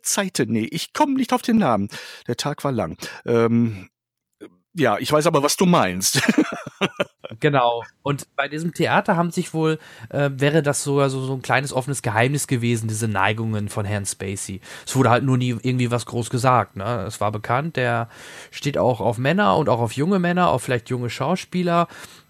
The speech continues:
Speaker 2: und geht denen auch ein bisschen näher dran. Ja gut, er hat halt die Macht, in Anführungsstrichen, Schauspieler möchte ja auch vielleicht Karriere machen und lässt dann das vielleicht mal eher über sich ergehen und sagt halt nichts. Und das war wohl ein,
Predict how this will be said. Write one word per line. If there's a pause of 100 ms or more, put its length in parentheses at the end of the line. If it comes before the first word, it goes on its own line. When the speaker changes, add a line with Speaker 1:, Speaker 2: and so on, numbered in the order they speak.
Speaker 2:
und
geht
denen
auch
ein
bisschen
näher
dran.
Ja
gut,
er
hat
halt
die
Macht,
in
Anführungsstrichen,
Schauspieler
möchte
ja
auch
vielleicht
Karriere
machen (280)
und
lässt
dann
das
vielleicht
mal
eher
über
sich
ergehen
und
sagt
halt
nichts.
Und (440)
das
war
wohl
ein,